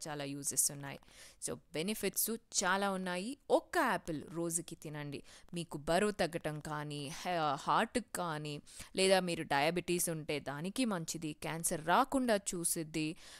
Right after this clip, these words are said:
మీ, ఆ, బాడీలో ఎంతో కొవ్వుని కూడా కరిగించేది యాపిల్.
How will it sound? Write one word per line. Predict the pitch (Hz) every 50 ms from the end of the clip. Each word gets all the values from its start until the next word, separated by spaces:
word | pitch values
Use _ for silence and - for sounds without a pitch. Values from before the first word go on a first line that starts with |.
| - - 190
మీ, | 196 226 240 247 240 233 226
ఆ, | 202 208 - 175 185 190 180 180 170 165
బాడీలో | 160 170 165 170 196 254 302 302 302
ఎంతో | 285 220 160 165 156 165 185 196 - - 269 285 302 294 - -
కొవ్వుని | 196 196 196 226 254 311 320 320 285
కూడా | - - 214 190 160 151 175 226 - - _ - - - - - - -
కరిగించేది | 180 170 180 175 190 185 170 165 - 160 151 135 156 156 - - -
యాపిల్. | 151 143 - - 156 143 135 127